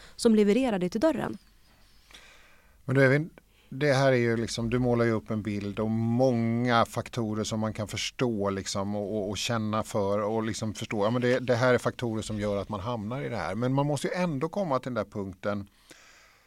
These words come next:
Speaker 2: Vad tänker du då om det här med liksom det personliga ansvaret? Och liksom, im-,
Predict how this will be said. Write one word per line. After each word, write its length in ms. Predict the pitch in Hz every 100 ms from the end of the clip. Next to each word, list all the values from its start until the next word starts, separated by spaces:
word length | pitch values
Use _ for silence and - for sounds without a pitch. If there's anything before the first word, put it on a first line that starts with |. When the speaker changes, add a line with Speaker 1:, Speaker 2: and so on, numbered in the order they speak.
| _ _ _
Speaker 2:
Vad 240 | 143 151
tänker 380 | - 202 190 127
du 120 | 104
då 80 | 101
om 220 | 107 110
det 80 | 107
här 260 | 98 101 101
med 340 | 101 101 104 -
liksom 480 | 110 104 107 107 104 - _ _ _ _ -
det 100 | 113
personliga 440 | 123 151 135 135
ansvaret? 920 | 156 113 - - 208 156 135 - -
Och 100 | 123
liksom, 360 | 127 - 131 -
im-, 280 | 151 160